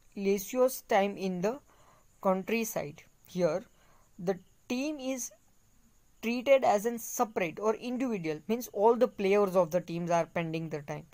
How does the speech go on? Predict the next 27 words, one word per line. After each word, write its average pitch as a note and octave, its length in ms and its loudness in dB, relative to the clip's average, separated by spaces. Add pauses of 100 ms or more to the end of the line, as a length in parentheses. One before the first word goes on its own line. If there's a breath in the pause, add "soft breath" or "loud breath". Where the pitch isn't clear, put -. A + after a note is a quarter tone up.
(320 soft breath)
means A#3+ 260 -4
here G#3 280 2
individual A3+ 520 -4
means F#3+ 260 -8
more G#3 280 2
than A3+ 240 0
one F#3 200 -2
persons, D#3 500 -6 (260 soft breath)
so F#3 220 -4 (140)
it F#3+ 120 -6
becomes G#3+ 380 -6 (140)
plural. G#3 340 0 (460 soft breath)
So - 180 -2
the D#3 140 -4
subject F3+ 420 -2 (140)
team A3 200 -6
is G3+ 160 -2
plural, G3 460 -6 (480)
here F3+ 380 0 (720 soft breath)
the E3+ 200 0
verb F#3 380 4 (160)
are F3 180 6
is F3 220 -4
used E3 240 -6
as D#3 180 0
an A3+ 220 -4 (260)
plural. D#3 360 -6